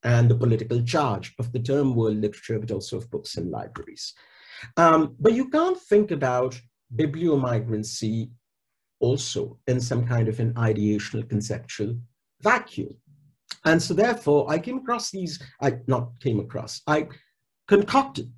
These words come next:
these four terms. Um, bibliothèque, the library itself, the material or the symbolic space that's created and inhabited by literary artifacts, but not necessarily only literary.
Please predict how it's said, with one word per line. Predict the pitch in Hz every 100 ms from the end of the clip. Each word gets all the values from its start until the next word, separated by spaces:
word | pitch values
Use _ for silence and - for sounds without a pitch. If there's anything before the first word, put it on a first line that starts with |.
| _
these | - 170 -
four | 147 110
terms. | 110 254 220 76 - - - - _
Um, | 147 143 139 139 - _ _ _ _ _ _ _
bibliothèque, | 208 202 208 202 226 285 - - _ _
the | 123
library | 107 107 107 113 107
itself, | 107 - 247 285 - -
the |
material | 151 170 - - 262 285 311 339 339 -
or | 226 269
the | 240
symbolic | - 156 131 107 69 - -
space | - - - - - -
that's | - - -
created | - 190 196 208 214 214 -
and | 143
inhabited | 139 139 120 131 131 120 131 120
by | - 98
literary | 107 220 233 226 220 214
artifacts, | 202 196 202 202 190 190
but | - 294 -
not | 294 294
necessarily | 143 120 139 135 135 127
only | 135 151 135 107 98
literary. | 104 120 143 170